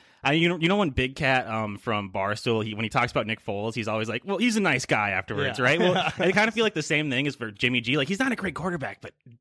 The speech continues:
Speaker 1: damn, is he attractive.
Speaker 2: He's an attractive man.
Speaker 1: Yes.
Speaker 2: And there are two people. There, there are either people who say he's attractive or people who are lying. Remember that.
Speaker 1: <laughs>
Speaker 2: Um, all right. The, the, the final one we got here is over under forty-five and a half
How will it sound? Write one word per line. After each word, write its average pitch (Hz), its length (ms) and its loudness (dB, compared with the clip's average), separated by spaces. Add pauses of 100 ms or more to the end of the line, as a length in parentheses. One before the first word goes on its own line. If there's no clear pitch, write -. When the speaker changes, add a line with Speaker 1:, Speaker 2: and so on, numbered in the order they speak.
Speaker 1:
damn, 156 320 -4
is 87 80 -8
he 120 120 -4
attractive. 104 460 0
Speaker 2:
He's 135 120 -6
an 123 60 -8
attractive 123 420 -8
man. 139 240 2
Speaker 1:
Yes. 113 420 0 (580)
Speaker 2:
And 196 160 2
there 190 120 6
are 175 60 2
two - 280 -2
people. 160 400 -2
There, 139 320 0
there 151 160 0
are 156 60 4
either 196 140 2
people 190 260 0
who 170 80 2
say 180 220 2
he's 160 100 2
attractive 160 480 0
or 147 60 -4
people 147 280 -4
who 143 80 0
are 139 100 0
lying. 110 460 -6
Remember 107 320 -10
that. 151 580 -2
Speaker 1:
<laughs> - 160 -20
Speaker 2:
Um, 170 320 4
all 185 120 4
right. 190 280 2
The, 160 200 2
the, 160 140 -4
the 160 100 -6
final 196 320 4
one 185 200 4
we 175 100 0
got 156 240 2
here 151 260 4
is 143 440 0
over 156 320 2
under 151 240 2
forty-five 143 640 0
and 131 100 -6
a 113 40 -4
half 120 440 -4